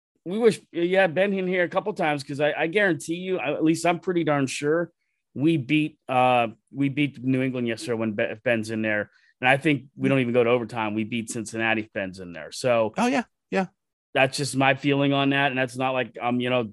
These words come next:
Speaker 1: running around waving the number seven flag. I think that's the deal. And I think that's what a lot of people feel. Kenny has a similar game. And that's why, and, and of course, he's a Pitt guy. Uh, you know, so, uh, that's all mounting there. And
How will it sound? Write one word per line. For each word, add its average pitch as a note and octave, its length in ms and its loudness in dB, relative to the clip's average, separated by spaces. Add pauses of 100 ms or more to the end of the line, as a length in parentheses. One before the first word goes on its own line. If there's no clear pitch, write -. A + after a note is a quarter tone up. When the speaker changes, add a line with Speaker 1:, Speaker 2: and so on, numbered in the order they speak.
(120)
Speaker 1:
running B2 260 0
around B2+ 520 2
waving C3 460 0
the B2+ 80 2
number C3 220 2
seven E3 360 0
flag. A2 340 -2 (320)
I B2+ 120 4
think D3 220 4 (120)
that's C3 280 -2
the A#2+ 120 -4
deal. A#2+ 260 0
And A2+ 80 0
I A#2+ 60 0
think B2+ 200 -4
that's B2+ 160 -2
what B2+ 80 -6
a A#2 40 -2
lot A#2 120 2
of A#2 60 -6
people A2+ 180 -10
feel. A2+ 220 -8
Kenny B2 240 -6
has A2 120 -2
a G2+ 40 -12
similar A2 340 -6
game. G#2+ 420 -4 (600)
And A2+ 300 -2
that's A2+ 280 -2
why, G#2+ 420 0
and, A#2+ 140 -2
and A2+ 140 -4
of G#2 60 -12
course, G#2+ 160 -8
he's B2+ 100 -8
a C#3 60 -6
Pitt D#3 200 -2
guy. A2 300 -2 (480)
Uh, A2+ 340 2
you A#2+ 140 -2
know, A2 160 -2
so, A2+ 380 0
uh, A2 340 -2 (160)
that's A#2+ 260 -2
all C3+ 280 4
mounting A#2+ 420 0
there. E2+ 220 -10
And E2 140 -18